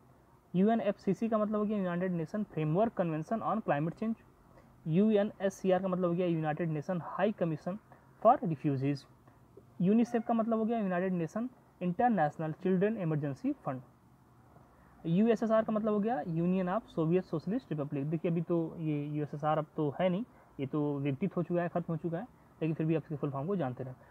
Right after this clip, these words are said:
डब्ल्यूएचओ आजकल आज लगातार आप सुन रहे हैं, जिस प्रकार से कोविड नाइनटीन जो pandemic है, ये लगातार बढ़ रहा है। डब्ल्यूएचओ बारे में आप सभी जानते होंगे, वर्ल्ड हेल्थ ऑर्गेनाइजेशन। डब्ल्यूआईपीओ के बारे में वर्ल्ड इंटेलेक्चुअल प्रॉपर्टी ऑर्गेनाइजेशन।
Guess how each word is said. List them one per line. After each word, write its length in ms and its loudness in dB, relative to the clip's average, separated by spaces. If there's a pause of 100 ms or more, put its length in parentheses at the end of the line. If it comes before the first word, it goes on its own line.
(180)
डब्ल्यूएचओ 520 4
आजकल 360 2
आज 140 0
लगातार 360 0
आप 60 2
सुन 200 -2
रहे 100 2
हैं, 160 -2
जिस 140 -4
प्रकार 200 0
से 120 -6
कोविड 260 -2
नाइनटीन 460 -4 (440)
जो 140 -2
pandemic 440 -2
है, 100 -2
ये 100 0
लगातार 320 -2
बढ़ 140 6
रहा 120 0
है। 100 -6 (340)
डब्ल्यूएचओ 340 4
बारे 120 6
में 80 2
आप 60 -2
सभी 140 2
जानते 280 -2
होंगे, 220 -2 (280)
वर्ल्ड 300 4
हेल्थ 160 2 (200)
ऑर्गेनाइजेशन। 540 -2 (880)
डब्ल्यूआईपीओ 540 6
के 60 2
बारे 200 6
में 100 0
वर्ल्ड 400 4
इंटेलेक्चुअल 420 0
प्रॉपर्टी 460 0
ऑर्गेनाइजेशन। 480 -2